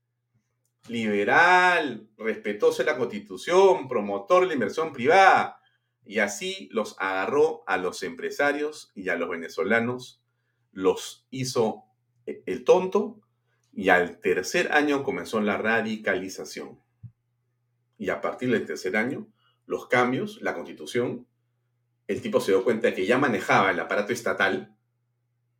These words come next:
y no había marcha atrás. Estaba el plan desplegado al cien por ciento y no había cómo controlar eso.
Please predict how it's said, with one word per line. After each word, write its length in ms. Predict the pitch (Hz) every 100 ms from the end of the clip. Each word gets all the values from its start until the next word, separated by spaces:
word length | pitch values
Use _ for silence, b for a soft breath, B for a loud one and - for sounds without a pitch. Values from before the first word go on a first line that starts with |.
| _ _ _ _
y 100 | 104
no 100 | 101
había 280 | 101 101 101
marcha 320 | 95 90 -
atrás. 420 | 71 69 - - - _ _ _ _ _ _ _
Estaba 340 | 101 - 107 104
el 140 | 92
plan 400 | 98 98 101 - _ _
desplegado 600 | 101 - - 92 98 -
al 140 | 92 87
cien 180 | 110 101
por 140 | 92
ciento 380 | - 92 92 -
y 100 | 107
no 140 | 101
había 260 | 110 113 104
cómo 260 | 107 101 92
controlar 500 | 80 76 78 80 71
eso. 260 | - -